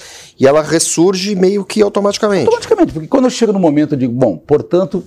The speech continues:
Speaker 2: depois de um longo debate de várias rotas, chegamos à conclusão que a nossa proposta de valor de futuro é essa. Aí eu digo pros clientes, muito bem,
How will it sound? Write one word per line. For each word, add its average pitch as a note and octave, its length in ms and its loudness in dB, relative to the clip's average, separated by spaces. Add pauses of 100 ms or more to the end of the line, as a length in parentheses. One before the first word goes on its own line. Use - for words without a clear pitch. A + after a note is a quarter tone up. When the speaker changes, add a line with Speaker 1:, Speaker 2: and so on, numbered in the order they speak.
(140)
Speaker 2:
depois A#2 340 -4
de A2+ 60 -2
um A2+ 120 0
longo C#3 240 0
debate G2 500 -4
de E2+ 160 -12
várias F#2+ 460 -4
rotas, - 640 -4 (320)
chegamos C#3+ 360 -2
à D#3 60 0
conclusão A2 460 -4
que - 80 -4
a G2+ 40 -2
nossa A2+ 280 -4
proposta C3 560 -4
de G#2+ 80 -8
valor G#2+ 240 -4
de A#2 80 -10
futuro B2 340 -6
é B2+ 100 0
essa. - 360 -8 (580)
Aí B2+ 180 0
eu D3 60 -2
digo C#3 180 -4
pros - 160 -6
clientes, B2+ 280 -4
muito D#3+ 180 -8
bem, A2 180 -4